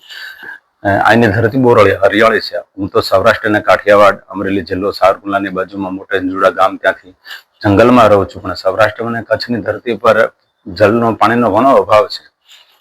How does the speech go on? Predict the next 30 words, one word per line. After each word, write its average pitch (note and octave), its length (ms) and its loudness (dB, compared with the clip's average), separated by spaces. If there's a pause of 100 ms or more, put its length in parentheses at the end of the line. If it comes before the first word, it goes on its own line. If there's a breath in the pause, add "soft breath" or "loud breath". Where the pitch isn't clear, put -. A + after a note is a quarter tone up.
(220 soft breath)
એટલો A#2 200 4
અભાવ A2+ 380 4
આપને A2 500 -6
યહાં G#2+ 340 0
બોડેલીની G#2 440 0
ધરતી G2 280 -8
પર - 180 -14
નથી. G#2+ 320 -2 (1300 loud breath)
તો G2+ 60 0
અહીંયા, A2 540 4 (520 soft breath)
અ, G#2+ 200 2
રોડને A#2 380 4
બંને A#2+ 300 2
કિનારે A#2+ 340 0
પણ B2+ 200 -6
કેટલા D3 260 -2
સુંદર B2 400 -2
સુંદર A#2 360 0
વૃક્ષો G#2 400 0
છે. - 180 -14
જ્યારે G2+ 180 0
કાશ્મીરમાં, A#2 540 0
કાશ-, A2+ 420 0
કાશ્મીરમાં C3 540 2
ફરતા B2 380 2
હોય B2+ 180 4
એવી C3+ 220 4
અનુભૂતિ A2 480 -2
થાય - 220 -14
છે. - 120 -20